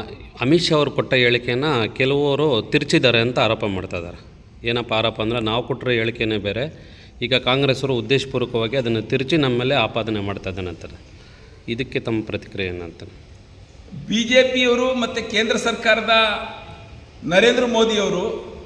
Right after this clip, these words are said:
Speaker 2: ಅಮಿತ್ ಶಾ ಹೇಳಿರ್ತಕ್ಕಂಥ ಹೇಳಿಕೆ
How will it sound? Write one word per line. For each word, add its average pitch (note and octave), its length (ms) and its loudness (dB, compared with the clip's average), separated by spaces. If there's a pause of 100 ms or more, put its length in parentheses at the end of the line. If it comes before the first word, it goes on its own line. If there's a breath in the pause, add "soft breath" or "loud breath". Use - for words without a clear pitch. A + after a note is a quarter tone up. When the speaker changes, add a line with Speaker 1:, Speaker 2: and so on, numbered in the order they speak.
(1700)
Speaker 2:
ಅಮಿತ್ A3+ 320 4
ಶಾ C#4 140 8
ಹೇಳಿರ್ತಕ್ಕಂಥ B3 680 2
ಹೇಳಿಕೆ A3+ 560 2